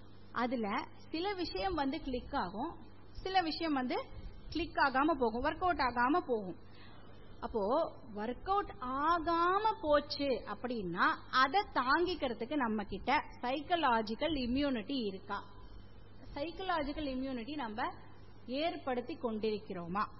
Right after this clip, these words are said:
அதுதான் இங்க கொஸ்டின். இப்ப எல்லாருமே வந்து சக்சஸை face பண்றதுக்கு தயாரா இருக்கும்,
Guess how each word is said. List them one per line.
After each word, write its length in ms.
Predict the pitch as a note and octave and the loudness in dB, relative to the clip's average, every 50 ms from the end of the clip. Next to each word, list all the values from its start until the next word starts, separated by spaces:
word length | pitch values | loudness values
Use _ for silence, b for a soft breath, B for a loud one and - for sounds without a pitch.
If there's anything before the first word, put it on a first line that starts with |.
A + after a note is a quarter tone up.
| - - | -12 -8
அதுதான் 380 | G#3 G3+ G3+ G3 A#3+ C4+ C4 | -8 -6 -4 -2 -2 -2 -2
இங்க 220 | A#3 G3+ A#3+ D#4+ - - | -2 -4 -4 -6 -6 -6
கொஸ்டின். 400 | A3 F#3+ F#3+ - - G#3 - - B B B B | -6 -6 -6 -6 -6 -8 -8 -8 B B B B
இப்ப 140 | B - - G3 | B -4 0 2
எல்லாருமே 960 | G#3+ G#3+ A#3 B3+ C#4 D4 D#4 D#4+ D#4+ D#4+ D#4+ D#4+ D#4+ D#4+ D#4+ D#4+ F#4 G4+ G4+ | 2 2 2 2 2 2 2 2 6 8 10 10 10 8 8 6 6 6 6
வந்து 460 | F#4 E4 D4+ D4 D4+ G4 A4+ A4 - - - - | 6 6 4 4 4 4 2 0 -2 -6 -8 -2
சக்சஸை 640 | C#4 A#3+ - - - - - G4 G4+ F4 - F#4 E4+ D4+ | -2 -2 -2 -4 -10 -6 -2 -2 -2 2 2 2 2 2
face 280 | D#4+ D#4 D#4+ D#4 - - | 0 -2 -2 -2 -2 -2
பண்றதுக்கு 480 | D#4 C#4+ C4 C4+ C4+ C4 D#4+ D#4 F#4+ | 0 0 0 -2 -4 -4 0 0 2
தயாரா 440 | F#4+ D#4 C4 B3+ B3+ B3+ B3+ B3+ A#3+ | 4 4 4 6 4 4 4 4 4
இருக்கும், 300 | A3 G3+ - - - - | 2 0 -4 -6 -8 -8